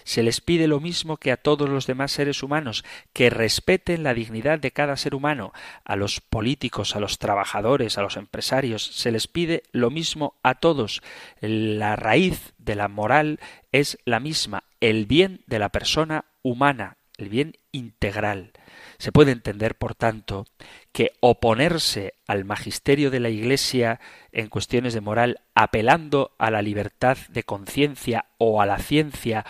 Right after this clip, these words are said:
o al deber de guardarse cada uno para sí sus propias opiniones y sus propios gustos sin imponerlos a los demás, no tiene sentido. En el contexto de esta reflexión son objeciones absurdas.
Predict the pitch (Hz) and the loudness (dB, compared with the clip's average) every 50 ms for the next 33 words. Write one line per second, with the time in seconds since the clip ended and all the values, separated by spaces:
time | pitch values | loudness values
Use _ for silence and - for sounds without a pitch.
0 | - - - - - - 117 113 113 110 117 113 135 165 165 151 156 135 120 113 | -14 -18 -18 -8 2 6 6 8 8 6 4 4 4 4 4 4 2 0 2 0
1 | 110 110 117 135 151 - - 151 139 131 - 135 120 110 110 120 131 139 131 - | 0 0 0 0 0 -2 -2 -2 -2 0 2 2 4 4 4 2 2 -2 -2 0
2 | - 123 123 117 - 139 135 - - 123 - - - - 139 - - 135 127 120 | 0 0 0 0 -2 -4 -4 -4 -6 -6 -8 -6 -4 -4 -4 -2 -2 -4 -4 -4
3 | - 123 - - 120 120 131 135 135 127 123 123 - - - - - - 127 113 | -4 -6 -8 -8 -6 -2 -2 -2 -2 -2 -4 -6 -8 -12 -16 -14 -6 -4 -4 -2
4 | 120 117 - - 131 127 - - 127 117 - - 139 143 - - 127 - - 107 | -2 -4 -4 -2 -2 -2 0 0 -2 -2 -2 -4 -6 -6 -6 -6 -4 -4 -4 -6
5 | 101 101 95 - - 107 110 139 151 147 151 143 - 113 120 139 135 - 120 110 | -8 -10 -10 -6 -6 -2 -2 -2 0 0 -2 0 0 0 0 0 0 -2 -4 -4
6 | 113 113 - - - - - - - 120 127 143 151 - - 135 131 139 139 139 | -4 -6 -8 -10 -14 -18 -20 -18 -10 -2 0 0 0 0 0 0 0 0 0 -4
7 | 131 - - 113 104 95 _ - 165 165 139 120 104 107 - _ _ _ - - | -6 -8 -8 -10 -12 -12 _ -4 -2 0 0 0 0 -2 -6 _ _ _ -20 -20
8 | - - - - - - 104 104 104 101 - - 113 104 104 - - 185 185 - | -20 -20 -20 -20 -14 -10 -6 -4 -4 -4 -2 -2 -4 -4 -2 2 2 2 2 2
9 | - - - 143 143 143 - _ - 107 113 110 113 - - - 139 - - - | -2 -2 0 0 0 0 -2 _ -8 -6 -4 -4 -4 -2 0 0 0 0 -2 -6
10 | - - 123 135 131 - 143 135 - - 127 120 117 123 - - - - - _ | -14 -12 -10 -10 -6 -6 -4 -4 -2 0 0 0 0 -2 -6 -18 -20 -20 -20 _
11 | - - - 156 156 165 160 - _ _ - 113 - - - 98 - - 143 151 | -8 0 4 4 4 4 2 -6 _ _ -4 -4 -4 -4 -8 -8 -2 0 0 0
12 | 151 151 139 - - _ _ - 110 - - - - - 190 180 165 120 110 104 | 0 -2 -6 -8 -10 _ _ -2 -2 -2 -2 -2 2 2 2 2 2 0 -2 -4
13 | 98 - - | -4 -6 -10